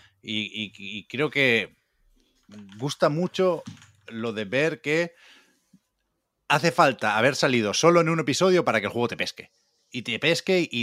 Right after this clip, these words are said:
y, y, y borde la representación. A mí, ayer, cuando lo terminé, me lo he pasado solo con Michelangelo. No, no sé si me lo voy a pasar con los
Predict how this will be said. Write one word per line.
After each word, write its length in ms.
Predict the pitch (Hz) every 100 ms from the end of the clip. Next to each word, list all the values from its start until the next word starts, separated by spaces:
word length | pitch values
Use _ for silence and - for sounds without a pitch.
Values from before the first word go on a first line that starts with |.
| 110
y, 280 | 113 110 90
y, 280 | 107 101 101
y 140 | 101
borde 400 | 95 117 143 139
la 140 | 139 123
representación. 800 | 117 104 110 110 107 135 160 147
A 60 |
mí, 220 | 120 170
ayer, 300 | 135 123 151
cuando 260 | 151 113 107
lo 80 | 101
terminé, 420 | 104 95 104 190 - - _
me 100 | -
lo 40 | 98
he 20 |
pasado 240 | 110 117
solo 200 | 98 110
con 140 | 101 98
Michelangelo. 580 | 101 98 123 127 160 - _ _ -
No, 200 | 92 -
no 140 | 95
sé 140 | 92 -
si 220 | - 101
me 180 | 95 95
lo 80 | 90
voy 140 | 95
a 80 | 92
pasar 280 | - 95 -
con 120 | 95
los 160 | 87